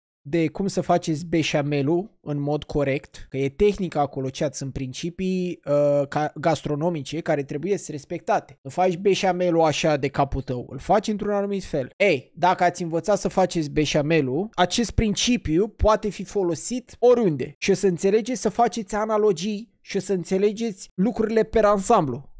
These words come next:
Ne-am înțeles? Ce vibe de frații Tate dacă ar fi din Dăbuleni. Da, da, da.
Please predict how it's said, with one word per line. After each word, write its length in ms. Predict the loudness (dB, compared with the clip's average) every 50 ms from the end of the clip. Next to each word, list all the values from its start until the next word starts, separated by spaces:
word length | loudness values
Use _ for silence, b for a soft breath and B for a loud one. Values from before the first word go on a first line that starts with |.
| -18
Ne-am 220 | -4 -2 0 2 2
înțeles? 640 | 0 2 2 4 4 4 4 2 0 -4 -10 -12 -10 _
Ce 140 | 0 0 2
vibe 200 | 4 4 4 4
de 160 | 4 2 0
frații 420 | 2 4 2 2 2 2 -2 -6 -4
Tate 380 | -2 0 2 2 2 0 -6 -4
dacă 280 | 0 2 2 4 4 2
ar 100 | 0 2
fi 200 | 0 -2 -2 0
din 340 | 2 2 2 2 2 2
Dăbuleni. 520 | 2 2 2 2 2 4 4 4 4 2 2
Da, 460 | 2 4 4 6 4 4 2 -2 -8
da, 240 | -6 -4 -2 0 0
da. 220 | 0 -2 -4 -4